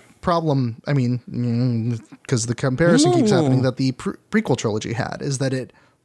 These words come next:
Speaker 1: wanted to explain what was happening.
Speaker 2: Right.
Speaker 1: And
Speaker 2: And
Speaker 1: it's,
Speaker 2: Star Wars was not
Speaker 1: like,
Speaker 2: about
Speaker 1: it's not
Speaker 2: that.
Speaker 1: hard sci-fi. It's not even, like,
Speaker 2: No.
Speaker 1: medium sci-fi like Star Trek. It is
Speaker 2: It's space
Speaker 1: swashbuckling
Speaker 2: knights.
Speaker 1: space adventure.
Speaker 2: Yeah.
Speaker 1: You don't,
Speaker 2: Yep,
Speaker 1: don't
Speaker 2: that's
Speaker 1: explain
Speaker 2: it.
Speaker 1: it.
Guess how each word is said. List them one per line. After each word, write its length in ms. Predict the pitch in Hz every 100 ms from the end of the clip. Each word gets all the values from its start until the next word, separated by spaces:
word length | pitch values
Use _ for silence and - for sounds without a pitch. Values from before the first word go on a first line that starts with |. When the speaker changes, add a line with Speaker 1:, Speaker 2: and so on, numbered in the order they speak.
| -
Speaker 1:
wanted 340 | 151 165 156
to 100 | 156
explain 540 | 139 - - 156 156 143
what 120 | 123
was 140 | 120
happening. 480 | - 180 - 101 - - _ _ _ _ _ _ _ -
Speaker 2:
Right. 300 | 156 139 - _
Speaker 1:
And 160 | 160 170
Speaker 2:
And 100 | 180
Speaker 1:
it's, 80 | -
Speaker 2:
Star 240 | 170 170
Wars 280 | 156 139 135 -
was 160 | 131
not 100 | 139
Speaker 1:
like, 100 | 139
Speaker 2:
about 120 | 135 127
Speaker 1:
it's 80 |
not 180 | 185 202
Speaker 2:
that. 40 | 175
Speaker 1:
hard 160 | 185
sci-fi. 540 | 147 185 185 - - - _ -
It's 140 | 160 214
not 120 | 202
even, 220 | 175 165
like, 160 | 147 143
Speaker 2:
No. 180 | 175
Speaker 1:
medium 400 | 147 165 175 165
sci-fi 400 | 143 160 143 143
like 220 | 127 120 -
Star 200 | 160 165
Trek. 300 | - - -
It 140 | 143
is 380 | 135 131 120 - _ _ _
Speaker 2:
It's 80 | -
space 100 | 247
Speaker 1:
swashbuckling 580 | 170 175 277 - - 165
Speaker 2:
knights. 100 | 143 117
Speaker 1:
space 260 | 170 156
adventure. 480 | 120 104 - - 160 _ _ _ _ _ _ -
Speaker 2:
Yeah. 280 | 285 127 - _ - - _ _
Speaker 1:
You 100 | 165
don't, 260 | 180 226 185
Speaker 2:
Yep, 120 | 262
Speaker 1:
don't 140 | 220 254
Speaker 2:
that's 140 | 190
Speaker 1:
explain 280 | 208 - 220
Speaker 2:
it. 40 |
Speaker 1:
it. 160 | -